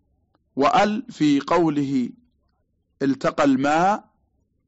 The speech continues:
للجنس، ومعناه التقى ماء السماء وماء الأرض على أمر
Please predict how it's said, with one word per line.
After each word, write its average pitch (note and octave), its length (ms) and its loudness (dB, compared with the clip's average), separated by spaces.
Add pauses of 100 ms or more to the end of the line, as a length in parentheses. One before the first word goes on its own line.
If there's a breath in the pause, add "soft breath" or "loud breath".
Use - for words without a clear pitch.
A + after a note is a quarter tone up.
(400)
للجنس، C3 720 -2 (1500)
ومعناه D3+ 760 0
التقى C#3+ 600 0
ماء F3 260 0
السماء F#3+ 680 0
وماء E3 400 0
الأرض D#3+ 340 -2 (1800)
على G3+ 240 4
أمر F3 640 2